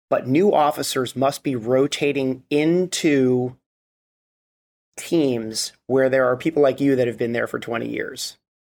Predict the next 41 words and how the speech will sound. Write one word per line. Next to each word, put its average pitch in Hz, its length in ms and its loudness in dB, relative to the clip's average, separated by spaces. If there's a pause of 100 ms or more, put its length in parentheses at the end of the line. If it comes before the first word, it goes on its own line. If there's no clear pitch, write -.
(640)
And 131 100 2
that 135 200 0
person 151 240 -2
who's 127 80 -4
been 143 100 0
there 135 100 0
for 127 80 -12
twenty 135 220 -2
years 127 160 -2
has 113 80 -10
seen 135 180 -4
it - 160 -8 (160)
come 147 280 0
and 113 120 -4
go 131 220 4
and 113 100 -4
come 131 200 -4
and 117 120 -4
go. 110 380 -2 (400)
And 135 120 0
the 139 140 0
importance 165 600 -2
of 139 140 0
a 135 60 2
young 127 460 -2
leader 120 540 -4
to - 140 -6
leverage 123 720 -2
that 123 220 0
experience 117 1160 -4 (540)
to 123 120 -6
make 123 300 -2
themselves 117 640 -2
better, 131 480 0 (380)
and 196 280 2
the 185 60 2
responsibility 131 800 0
of 123 60 -4
that 131 180 0
senior 139 300 -2
enlisted 123 640 -4